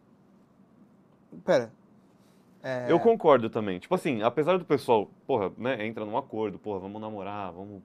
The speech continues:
Speaker 2: ficar junto. É, sempre tem alguém que dá o primeiro passo, né? Se você for parar pra pensar. E, ó, exemplo próprio aqui, tá? Eu nu-, eu quase nunca fui a pessoa que tomei o primeiro passo na minha vida.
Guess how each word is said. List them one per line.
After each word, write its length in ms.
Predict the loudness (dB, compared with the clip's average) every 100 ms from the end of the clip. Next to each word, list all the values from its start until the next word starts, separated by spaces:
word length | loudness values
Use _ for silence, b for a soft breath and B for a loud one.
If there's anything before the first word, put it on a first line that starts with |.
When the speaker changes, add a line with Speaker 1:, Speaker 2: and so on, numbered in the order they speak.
| -20
Speaker 2:
ficar 200 | -18 -14
junto. 320 | -10 -12 -12 b b b b b
É, 300 | -2 0 0
sempre 240 | -2 -4 -2
tem 100 | 0
alguém 240 | 2 0
que 260 | -2 -4 -6 0
dá 120 | 2
o 40 | 2
primeiro 280 | -2 -4
passo, 420 | -2 -2 -4 -8 -10
né? 200 | -10 -12 _ _ _ -20
Se 100 | -14
você 140 | -10 -8
for 60 |
parar 200 | -2 -2
pra 80 | -2
pensar. 280 | -8 -12 -16 b b b b b _
E, 960 | -2 2 2 2 2 0 0 0 0 -4 -12 _ 8
ó, 180 | 10
exemplo 360 | 10 8 2 0
próprio 360 | 6 6 6 2
aqui, 240 | 0 -2
tá? 300 | 0 0 0 -6 -20 -4
Eu 240 | 2 4 4
nu-, 240 | 2 2
eu 240 | 4 4 0 2
quase 240 | 2 2
nunca 220 | 0 -2
fui 140 | -2 -2
a 40 |
pessoa 240 | -2 -6
que 60 | -6
tomei 180 | -6 -6
o 40 |
primeiro 280 | -4 -4 -2
passo 300 | 0 -2 -2
na 80 | -8
minha 160 | -8
vida. 300 | -8 -8 -10